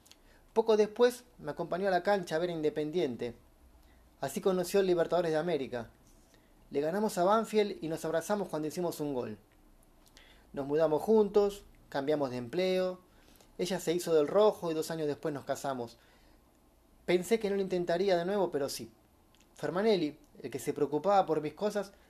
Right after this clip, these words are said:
fue testigo de ese casamiento en el que se estrenó una novia que hoy es la madre de sus dos hijos. Son una familia feliz, aunque no perfecta, son hinchas de Huracán.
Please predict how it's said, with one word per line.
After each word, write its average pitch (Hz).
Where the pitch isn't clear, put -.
fue 214
testigo 208
de 196
ese 190
casamiento 175
en 165
el 156
que 147
se 147
estrenó 175
una 180
novia 190
que 151
hoy 175
es 156
la 147
madre 165
de 143
sus 143
dos 143
hijos. 117
Son -
una 175
familia 170
feliz, 180
aunque 135
no 139
perfecta, 139
son 151
hinchas 151
de 135
Huracán. 120